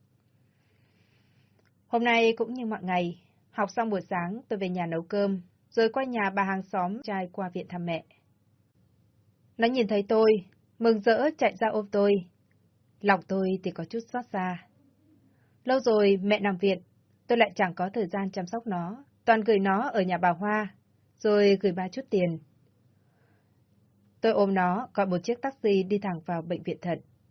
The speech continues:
Lúc tôi đi qua hành lang, ai cũng nhìn tôi. Tôi khẽ mỉm cười. Một đứa con gái nhìn cao ráo, nhưng vẻ mặt lại trong trẻo như học sinh cấp ba, lại mặc quần dài,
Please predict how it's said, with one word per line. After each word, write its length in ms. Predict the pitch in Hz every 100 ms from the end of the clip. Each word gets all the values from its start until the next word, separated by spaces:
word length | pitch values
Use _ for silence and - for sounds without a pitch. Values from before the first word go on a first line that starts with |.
| _ _ _ _ _ _
Lúc 140 | 277 311
tôi 200 | 269 247
đi 60 | 240
qua 160 | 233 226
hành 200 | 190 196
lang, 280 | 202 208 180 _ _ _ -
ai 120 | 196
cũng 180 | 202 226
nhìn 160 | 196 180
tôi. 340 | 185 185 - _ _ _ _ _ _ -
Tôi 140 | 180
khẽ 160 | 196 214
mỉm 180 | 240 185 -
cười. 340 | 165 151 151 _ _ _ -
Một 140 | 240
đứa 120 | 214 208
con 200 | 262 240
gái 340 | 208 196 285
nhìn 260 | 311 220 180
cao 160 | 208 196
ráo, 440 | 185 175 226 294 _ _ _ _
nhưng 160 | 254 247
vẻ 120 | 240 190
mặt 200 | 190 - _
lại 220 | 214 208 196
trong 180 | 233
trẻo 220 | 226 208 165
như 120 | 208
học 100 | 208 -
sinh 140 | 214 202
cấp 140 | 254 208
ba, 300 | 196 196 - _ _ _ _
lại 120 | 269 240
mặc 140 | 226
quần 180 | 240 220
dài, 420 | 220 208 202 190